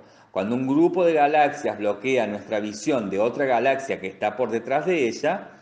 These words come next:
la gravedad del grupo distorsiona la luz de la galaxia más distante, creando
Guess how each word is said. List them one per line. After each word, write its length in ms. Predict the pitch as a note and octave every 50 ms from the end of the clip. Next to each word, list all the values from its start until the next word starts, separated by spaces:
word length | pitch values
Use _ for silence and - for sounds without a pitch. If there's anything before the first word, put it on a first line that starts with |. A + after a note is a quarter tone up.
| _ _ _ _ -
la 120 | G2+ G2+
gravedad 540 | G2+ G#2+ G#2+ G#2+ G2+ G#2+ A2 B2+ D3 D3 C#3+
del 180 | A#2+ G#2+ G2+ G2+
grupo 640 | A#2+ C#3 C#3+ C#3 - - C#3 D#3+ G#3+ - - - -
distorsiona 680 | - F3+ F3+ F3+ - G#3+ G3 G3 - G#3 G3 G3 G3 F#3+
la 120 | F#3+ F3
luz 200 | E3+ F3 F3+ F3+
de 80 | F3+ F3
la 100 | E3 D3+
galaxia 480 | C#3 C3+ B2+ C3 C3+ C3+ - - C#3+ B2+
más 180 | C3+ C3+ C#3
distante, 720 | C#3+ D#3 D#3 D3+ - - A#2+ G#2 F#2+ F2 - - D2 - - - - - - _ _
creando 560 | - G2+ G#2 G#2+ G#2+ G2 F#2+ F#2+ F#2 G2 G2